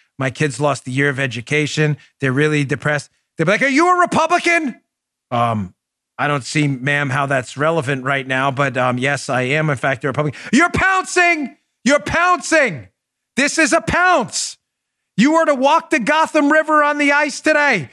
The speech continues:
because you pounced. And you're sitting there confused, like, "What the hell? I thought this was about sending my kid back to school who's depressed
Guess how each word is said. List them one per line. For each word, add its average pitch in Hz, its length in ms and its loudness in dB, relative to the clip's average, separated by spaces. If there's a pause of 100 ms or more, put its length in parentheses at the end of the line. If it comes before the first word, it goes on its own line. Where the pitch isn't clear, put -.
(120)
because 247 400 0
you 277 140 4
pounced. 302 680 -2 (340)
And 233 160 0
you're 320 140 2
sitting 302 380 2
there 262 180 4
confused, 277 580 2
like, 202 200 0 (160)
"What 214 220 0
the 226 120 2
hell? 240 300 0 (160)
I 208 120 0
thought 240 240 2
this 240 180 -2
was 214 160 2
about 208 260 0
sending 220 260 2
my 196 120 2
kid 262 260 0
back 220 200 0
to 175 60 -10
school 196 200 0
who's 175 100 2
depressed 226 480 -2